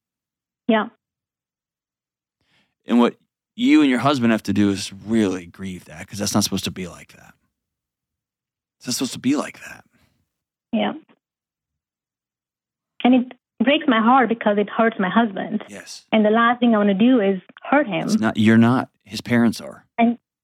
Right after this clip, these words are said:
Speaker 1: I know, but it's because of me, right?
Speaker 2: Nope. He chose you. He loves you to the moon and back. He loves you to the end of time. It's because his parents act like children.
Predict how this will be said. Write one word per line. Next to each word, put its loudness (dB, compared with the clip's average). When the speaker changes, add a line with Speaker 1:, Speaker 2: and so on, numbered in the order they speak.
Speaker 1:
I 4
know, 6
but 2
it's 0
because 0
of 2
me, 4
right? 2
Speaker 2:
Nope. 0
He 2
chose 0
you. -18
He -10
loves -2
you 0
to -2
the -4
moon 4
and -8
back. -12
He -8
loves 0
you 2
to 2
the -8
end 0
of -4
time. -8
It's -20
because 0
his -2
parents 2
act -2
like -6
children. -4